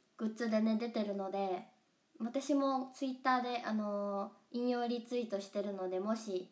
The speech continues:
もしってか、絶対皆さん、来年のカレンダ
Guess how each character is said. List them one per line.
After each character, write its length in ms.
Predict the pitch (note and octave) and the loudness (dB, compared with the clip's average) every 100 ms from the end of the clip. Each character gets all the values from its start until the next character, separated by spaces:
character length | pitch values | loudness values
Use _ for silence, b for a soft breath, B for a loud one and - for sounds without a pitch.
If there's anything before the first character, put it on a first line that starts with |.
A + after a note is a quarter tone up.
| b b - | b b -2
も 140 | A#3+ | 0
し 140 | C4+ | 0
っ 20 | A3 | -2
て 140 | G3 | -2
か、 180 | F#3 F3 | 0 -2
絶 160 | F#3+ - - | -2 -6 2
対 180 | A#3 | 2
皆 280 | A#3 A#3 A#3+ | 2 0 0
さ 180 | B3 A3+ | 0 -2
ん、 200 | F#3+ F#3 b b b A3 | -2 -6 b b b -2
来 220 | A3 A3+ | 2 2
年 280 | A3+ A3 A3 | 2 4 4
の 160 | G#3+ | 4
カ 140 | G#3 A3 | 2 -2
レ 140 | G#3 | 0
ン 120 | G3+ | -2
ダ 320 | F#3 F3 E3+ | -2 -2 -4